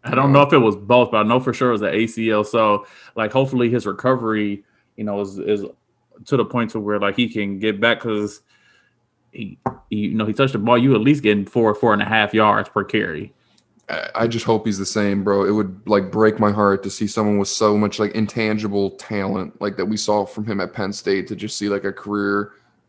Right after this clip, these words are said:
Speaker 2: not pan out in the N F L due to injury, you know? 'Cause he had a
Speaker 1: It'd
Speaker 2: great
Speaker 1: almost be
Speaker 2: first
Speaker 1: like
Speaker 2: and second year in the pros, but the team sucked, and now it's like, please come back, bro. Like
Speaker 1: Yeah.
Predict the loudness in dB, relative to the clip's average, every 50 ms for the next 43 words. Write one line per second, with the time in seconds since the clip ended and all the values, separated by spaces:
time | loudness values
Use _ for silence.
0 | _ -4 -2 0 0 0 -2 -2 -2 -2 -2 0 -2 -2 -2 -4 -4 -4 -4 -6
1 | -6 -4 -2 -2 -2 -2 -4 -4 -4 -4 -4 -6 -6 -6 -6 -6 -6 -6 -8 -8
2 | -8 -8 -6 -6 -6 -8 -10 -12 _ _ _ _ _ -10 -10 -10 -10 -12 -16 -20
3 | _ _ _ _ _ _ _ 0 2 4 4 4 4 4 4 4 4 2 0 2
4 | 4 6 6 6 6 4 2 2 0 0 0 0 0 -2 -2 -2 0 0 0 -2
5 | -2 -2 -4 -4 -4 -2 -2 0 0 0 -2 -4 -6 -8 _ -12 -10 -8 -10 -8
6 | -6 -6 -6 -6 -4 -4 -4 -4 -4 -4 -6 -8 -8 -8 -6 -6 -6 -8 -8 -10
7 | -10 -8 -6 -4 -4 -6 -8 -14 _ _ -10 -6 -6 -4 -4 -4 -6 -8 -10 -10
8 | -6 -4 -2 0 0 -2 -2 -4 -6 -4 -4 -4 -4 -8 -10 -12 -10 -6 -2 0
9 | 2 2 2 0 -2